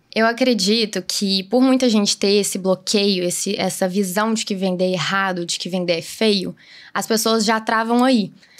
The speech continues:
né? Então, elas não conseguem nem desenvolver a habilidade, porque vender é uma habilidade, né? Não é algo que as pessoas nascem sabendo fazer. Tem gente que pode até ter um pouco mais de facilidade,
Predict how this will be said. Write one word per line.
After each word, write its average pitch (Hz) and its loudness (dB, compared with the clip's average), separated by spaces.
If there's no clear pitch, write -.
né? 196 0
Então, 202 2
elas 220 2
não 247 4
conseguem 247 2
nem 262 4
desenvolver 285 2
a 277 4
habilidade, 185 -4
porque 233 -4
vender 240 2
é 247 0
uma 339 0
habilidade, 180 -2
né? 208 -2
Não 240 4
é 277 2
algo 311 2
que 226 -2
as 196 -2
pessoas 185 -6
nascem 185 -2
sabendo 180 -2
fazer. 180 -4
Tem 220 -4
gente 240 2
que - -12
pode 240 0
até 240 -2
ter 262 2
um 277 4
pouco 254 0
mais 208 0
de - -8
facilidade, 214 -2